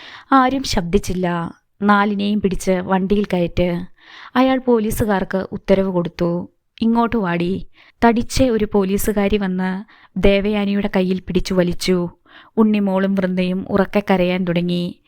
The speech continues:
"നിന്നെയൊക്കെ തല്ലാനും കൊല്ലാനുമല്ല കൊണ്ടുപോകുന്നത്, വിവരങ്ങൾ ചോദിച്ചറിഞ്ഞ് വിടാനാ. നടക്ക്." മറ്റേ പോലീസുകാരി വന്ദനയെ പിടിച്ച് പുറത്തേക്ക് കൊണ്ടുപോയി. പിന്നാലെ ദേവയാനിയും കരഞ്ഞുകൊണ്ട് വൃന്ദയും ഉണ്ണിമോളും നീങ്ങി.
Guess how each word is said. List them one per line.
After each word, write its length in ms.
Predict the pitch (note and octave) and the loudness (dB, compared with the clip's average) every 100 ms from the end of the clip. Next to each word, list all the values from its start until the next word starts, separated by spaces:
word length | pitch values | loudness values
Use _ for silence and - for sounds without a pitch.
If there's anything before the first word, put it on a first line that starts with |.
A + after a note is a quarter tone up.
| - - _ | -20 -20 _
"നിന്നെയൊക്കെ 480 | B3 C4 C4 A3+ G#3+ G#3+ | 2 4 2 0 -2 0
തല്ലാനും 440 | G3+ G3 F#3+ G#3 | 2 2 0 0
കൊല്ലാനുമല്ല 840 | G3+ F#3+ F#3+ F#3+ G3+ F3+ F3 F3 - | 0 0 0 0 0 -2 -2 -4 -2
കൊണ്ടുപോകുന്നത്, 880 | G3 F#3 F3 F#3 F3+ F3+ F3 F3 E3+ - _ | 0 2 2 0 0 0 0 0 -2 -10 _
വിവരങ്ങൾ 480 | F3+ G3 F#3+ F#3+ G3 | 0 2 4 2 0
ചോദിച്ചറിഞ്ഞ് 920 | F#3+ - G3 F#3 G3+ G#3 F#3 F#3 F#3 - | -2 0 0 0 0 0 0 0 -4 -2
വിടാനാ. 580 | F#3+ F#3 F#3+ F#3 E3+ - _ - | -2 0 0 0 -2 -6 _ -4
നടക്ക്." 560 | F#3+ F3+ F3+ F3+ F#3+ F#3 _ _ - - - - | -2 0 -2 -2 -2 -4 _ _ -20 -20 -10 0
മറ്റേ 260 | B3+ - | 2 4
പോലീസുകാരി 720 | C#4 B3+ A#3 A3 A3+ G#3+ G#3+ G#3+ | 2 2 0 0 0 0 0 0
വന്ദനയെ 480 | G3+ G3 G3 G3+ G#3+ | 0 0 0 0 -2
പിടിച്ച് 440 | G#3+ G3 - F#3+ G3 | -2 -2 0 -2 0
പുറത്തേക്ക് 440 | F#3+ F#3 G3+ F#3+ G3+ | -2 0 -2 0 0
കൊണ്ടുപോയി. 760 | F#3 F3+ E3+ F3 F3 F3 - _ _ - | 0 0 2 2 0 -4 -8 _ _ -2
പിന്നാലെ 480 | G#3 G3 F3+ F#3 F#3+ | 2 2 2 2 0
ദേവയാനിയും 880 | F3+ G3 F#3+ F#3+ F#3 F3+ F3+ F#3 F#3 | 2 2 2 2 0 0 0 0 2
കരഞ്ഞുകൊണ്ട് 520 | F#3 F3+ F#3+ F#3+ F3+ | 2 2 0 0 0
വൃന്ദയും 640 | F3+ F#3 F3+ F#3 F#3 F#3 - | 0 0 0 0 0 -2 -4
ഉണ്ണിമോളും 640 | G3+ G3+ G3+ F3+ F3+ F#3+ | 0 2 2 0 0 0
നീങ്ങി. 540 | E3+ E3+ F3 F3 G#3 | 0 0 -2 -4 -6